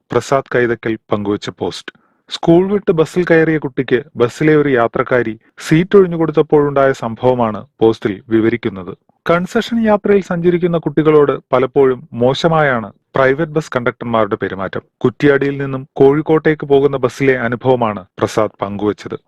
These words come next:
ബസ് നടുവണ്ണൂരെത്തിയപ്പോൾ കുറെ സ്കൂൾ കുട്ടികൾ കയറി. ബസ്സിലാകെ ഉന്തും തള്ളുമായി. പുറത്തുകൂടിയിട്ട ബാഗ് ഊരിയെടുത്ത് ഒറ്റ കൈയിൽ തൂക്കിപ്പിടിച്ച് മുകളിലുള്ള കമ്പിയിൽ തൂങ്ങിപ്പിടിക്കാൻ എത്താത്തത് മൂലം മറ്റേ കൈകൊണ്ട് ഏതെങ്കിലും സീറ്റിൽ പിടിച്ചുറപ്പിച്ച്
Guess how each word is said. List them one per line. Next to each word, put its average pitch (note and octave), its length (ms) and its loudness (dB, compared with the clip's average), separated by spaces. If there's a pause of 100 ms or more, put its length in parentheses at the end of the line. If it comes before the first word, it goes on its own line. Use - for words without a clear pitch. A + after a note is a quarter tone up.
(140)
ബസ് B2+ 260 -2
നടുവണ്ണൂരെത്തിയപ്പോൾ C#3 1080 0
കുറെ D3 260 4
സ്കൂൾ C#3+ 340 -4
കുട്ടികൾ C3 360 0
കയറി. F#2+ 360 -6 (180)
ബസ്സിലാകെ C#3 580 2
ഉന്തും C3 420 -2
തള്ളുമായി. G#2 380 -2 (160)
പുറത്തുകൂടിയിട്ട E3 720 4
ബാഗ് C#3+ 260 2
ഊരിയെടുത്ത് C3+ 580 0 (200)
ഒറ്റ B2 240 0
കൈയിൽ C3+ 340 0 (140)
തൂക്കിപ്പിടിച്ച് C3 600 -2 (200)
മുകളിലുള്ള F3+ 520 2
കമ്പിയിൽ C#3 480 -2 (160)
തൂങ്ങിപ്പിടിക്കാൻ D3 720 0
എത്താത്തത് D3 440 -2
മൂലം A2 340 -4 (180)
മറ്റേ B2 340 2
കൈകൊണ്ട് C3+ 480 0 (120)
ഏതെങ്കിലും D#3 540 2
സീറ്റിൽ C#3 420 -4 (100)
പിടിച്ചുറപ്പിച്ച് B2+ 720 -2